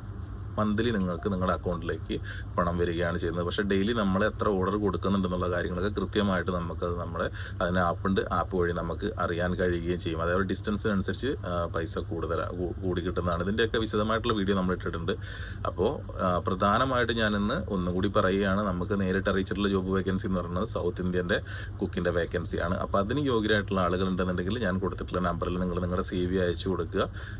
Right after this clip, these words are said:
ആ, അവരെന്തായാലും റിപ്ലൈ തരും. പക്ഷേ അവർ റിപ്ലൈ തരുന്നതിനായിട്ട് നിങ്ങൾ കാത്തിരിക്കണം. കാരണം എന്ന് പറയുന്നത് പലരും ഇവിടെ,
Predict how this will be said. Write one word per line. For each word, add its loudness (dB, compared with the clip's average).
ആ, 4
അവരെന്തായാലും 2
റിപ്ലൈ 2
തരും. 0
പക്ഷേ 0
അവർ 2
റിപ്ലൈ 2
തരുന്നതിനായിട്ട് 2
നിങ്ങൾ 2
കാത്തിരിക്കണം. 0
കാരണം 2
എന്ന് 2
പറയുന്നത് 2
പലരും 2
ഇവിടെ, 2